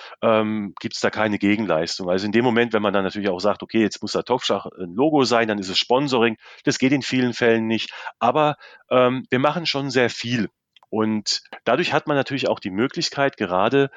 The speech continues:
bei Events wie Weltmeisterschaft oder Kandidatenturnier,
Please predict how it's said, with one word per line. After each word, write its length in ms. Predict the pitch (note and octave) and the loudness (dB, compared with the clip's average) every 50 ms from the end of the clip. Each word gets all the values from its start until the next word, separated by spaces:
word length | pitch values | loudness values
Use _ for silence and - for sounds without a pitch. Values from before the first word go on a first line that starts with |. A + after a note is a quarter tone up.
| - - - _ | -16 -20 -8 _
bei 140 | - F#2+ | 0 0
Events 560 | G2+ F#2+ G2+ F#2+ F2+ G2+ A2+ C3 C3+ - - G2 | 0 0 0 0 0 0 0 -2 -4 -6 -8 -6
wie 340 | F#2+ F#2 F#2 E2+ C#2 A1 _ _ _ _ | -6 -6 -6 -6 -10 -14 _ _ _ _
Weltmeisterschaft 920 | - G2+ A#2 C#3 D3+ A#2 A2 G#2+ - - G#2 F#2+ - - G#2+ F#2+ F2+ - - | 0 0 0 0 2 2 2 2 0 0 0 0 0 2 0 0 -2 -4 -8
oder 160 | - F#2 E2+ | -10 -10 -8
Kandidatenturnier, 1000 | - - F2 E2+ - - F#2+ G2 A#2 - A2+ - - G#2+ G#2 G#2+ A2 A2 G#2+ | -8 -10 -10 -8 -2 0 0 0 0 -2 -6 -12 -10 -8 -4 0 0 0 0